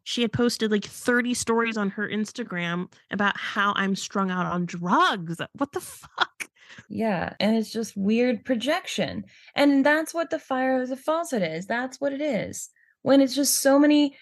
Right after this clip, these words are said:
Speaker 2: like, we could make this entire podcast just about refuting all, like, mythbustersing all of the things that are said about us every single day by this person and her followers.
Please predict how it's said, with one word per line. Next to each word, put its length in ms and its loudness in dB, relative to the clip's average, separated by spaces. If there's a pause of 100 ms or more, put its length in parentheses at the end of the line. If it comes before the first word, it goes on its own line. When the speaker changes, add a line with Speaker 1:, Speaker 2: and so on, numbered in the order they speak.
(180)
Speaker 2:
like, 220 2
we 220 2
could 120 0
make 200 -4
this 120 2
entire 440 4
podcast 640 0
just 420 -2
about 260 -4
refuting 720 -2
all, 180 -4
like, 200 -6
mythbustersing 1040 -4
all 400 -2
of 120 -4
the 120 -4
things 460 -2
that 100 -4
are 80 -4
said 220 -8
about 220 -4
us 160 -8
every 260 -2
single 360 -4
day 640 -2
by 120 -2
this 180 -6
person 360 -6
and 100 -4
her 60 -4
followers. 920 -4